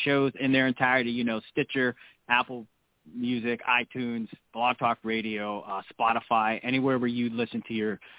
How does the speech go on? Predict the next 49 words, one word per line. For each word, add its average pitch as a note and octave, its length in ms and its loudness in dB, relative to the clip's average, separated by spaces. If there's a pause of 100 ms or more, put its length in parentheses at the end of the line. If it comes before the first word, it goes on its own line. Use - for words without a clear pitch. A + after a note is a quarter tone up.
(120)
particular, A2 500 0
uh, G2 120 0
podcast, G2 600 0
you G#2+ 100 0
can G2+ 160 -2
find F#2+ 300 0
this G2+ 160 0
episode G2 540 -4
and, F#2 180 -2
and G#3+ 300 2
so C#3+ 120 2
much B2 200 -6
to - 280 -16
talk A2 140 -10
about. G#2+ 280 -10 (480)
Grant, F#3+ 340 0 (100)
I, E3 220 -2
let B3 140 0
me, B3 180 -2
you F#3+ 200 -2
mentioned G#3+ 440 0
these D3 240 -6
deep, D#3 220 -6 (100)
you D3+ 240 -4
know, C3 160 -2
what, B2 200 -6 (140)
five D3+ 320 2 (320)
different C#3+ 320 0
defensive C3+ 440 -2
coordinators. C3 600 4
You C3 80 -8
talked - 240 0
about A2+ 160 -4
the A#2+ 60 -8
will C3 320 -2
and A#2+ 80 2
the A#2 60 2
Mac, A#2+ 280 4
and B2+ 100 -2 (260)
I, - 300 -2
I, - 300 -8
I, F#3+ 220 -2
I - 20 4
don't A3 140 4
want, G3 300 0
sometimes F#3 420 -2
guys D3 300 0
just C#3+ 180 -8
get, D3 140 -6